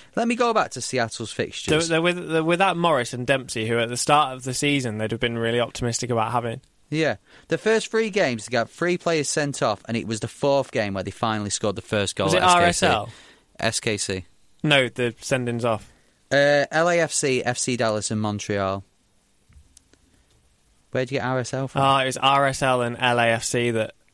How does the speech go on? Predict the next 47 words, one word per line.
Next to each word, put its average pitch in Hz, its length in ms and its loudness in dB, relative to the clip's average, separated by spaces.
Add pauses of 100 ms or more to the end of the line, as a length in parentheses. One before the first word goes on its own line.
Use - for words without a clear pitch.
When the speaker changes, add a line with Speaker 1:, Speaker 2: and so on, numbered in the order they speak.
Speaker 2:
there 120 200 0
was 113 160 -2
a 117 140 -4 (680)
Speaker 1:
Yes. 135 320 2
Speaker 2:
they 117 140 2
battered 117 340 -2
them, 110 180 -4
didn't 110 240 -4
they? - 0 -
Speaker 1:
Uh, 123 220 0
'cause 120 260 -6
R 139 220 2
S 135 180 0
L 123 100 2
a 117 60 -2
few 117 200 -2
weeks 113 180 -2
later 110 400 -2 (200)
beat 110 200 -2
them 98 140 -6
twice 98 320 0
Speaker 2:
Yeah. - 80 -2
Speaker 1:
in 101 60 -4
a 95 60 -2
row 95 200 0
as 92 100 -6
well. 92 160 -2 (300)
Um, 127 600 2 (680)
but 135 320 0 (800)
they, 156 200 2
they 165 160 0
had 180 140 2
a 175 60 -2
dreadful 170 440 -2
start 143 340 0
to - 100 -8
the 123 60 -4
season, 139 480 -2
and 110 160 0
they've 120 140 -4
just, - 400 -4
since 151 340 -2
then, 139 240 0
they 110 100 0
have 113 140 -2
just - 460 -2 (520)
it's, - 300 0